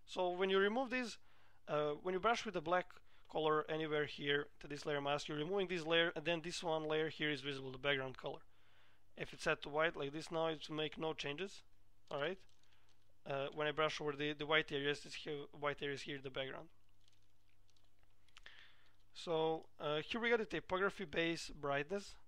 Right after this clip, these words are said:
and, uh, when double click here, you can just move these pointers right there.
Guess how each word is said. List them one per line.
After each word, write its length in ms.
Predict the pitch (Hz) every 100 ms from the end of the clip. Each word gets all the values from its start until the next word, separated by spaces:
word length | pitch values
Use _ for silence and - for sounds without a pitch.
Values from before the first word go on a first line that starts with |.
| - - - - - - - - - -
and, 340 | 151 147 147
uh, 220 | 151 147 147
when 140 | 156
double 200 | 147 180
click 200 | 185 196
here, 420 | - 170 156 165 - - - - - - - - - - - - - - - - - - - - - - - - -
you 80 | 175
can 140 | 170 165
just 240 | 208 -
move 180 | 190 180
these 520 | 190 196 196 196 - -
pointers 600 | 170 170 185 185 180 - - - - - - - - - - - - - - - - - - - - - - - - - - - -
right 140 | 151
there. 180 | 147 180